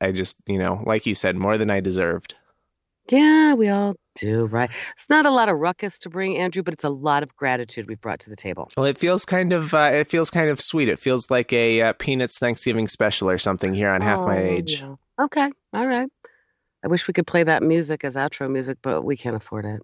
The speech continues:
Speaker 1: <laughs>
Speaker 2: We get in big trouble. All right, well, happy Thanksgiving, Andrew. Happy Thanksgiving to our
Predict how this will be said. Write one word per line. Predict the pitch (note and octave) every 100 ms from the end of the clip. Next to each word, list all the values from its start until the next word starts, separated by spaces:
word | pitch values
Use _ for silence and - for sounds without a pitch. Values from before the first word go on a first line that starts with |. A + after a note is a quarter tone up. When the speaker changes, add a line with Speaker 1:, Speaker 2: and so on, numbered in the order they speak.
| -
Speaker 1:
<laughs> | C3 - D3+ - B3 - C4+ - - - - - - A#2 _
Speaker 2:
We | C3+
get | B2+
in | A#2
big | A2+
trouble. | - G2 G#2+ A#2 F#2 - - - - - -
All |
right, | A3+
well, | G#3+ F#3+
happy | G3+
Thanksgiving, | A3+ G#3 F#3+ - F#3+ F3+ F3+
Andrew. | D#3 E3+ F3 F#3
Happy | E3 E3 F3
Thanksgiving | - D#3+ - E3+ D#3 D#3+ D#3+ - -
to | - D#3
our | C#3+ C#3